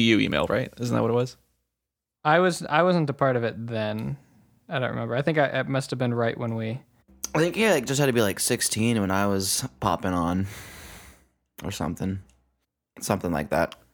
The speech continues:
Speaker 2: Uh, yeah.
Speaker 1: So did you guys use, did you use aim?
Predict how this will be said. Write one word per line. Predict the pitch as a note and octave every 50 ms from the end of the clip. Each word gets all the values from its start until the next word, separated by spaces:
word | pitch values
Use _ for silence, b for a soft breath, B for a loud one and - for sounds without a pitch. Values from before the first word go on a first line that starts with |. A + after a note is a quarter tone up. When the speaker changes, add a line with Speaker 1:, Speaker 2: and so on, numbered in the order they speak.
| _ _ _ _ _ _
Speaker 2:
Uh, | C#3+ - - _ _ _ _ _ _ _ _ -
yeah. | C3+ A#2+ A2+ B2+ - _ _ _ _ _
Speaker 1:
So | - - B2+ A#2+
did | A2 B2+ A2+
you | B2+ C3
guys | - A2
use, | B2 B2 A#2+ A#2 - - - _ _ _ _ _ _ -
did | A2+ G#2 A2
you | A#2
use | B2+ C3 B2 B2 - -
aim? | - - B2+ C#3 E3+ A#3+ A#3+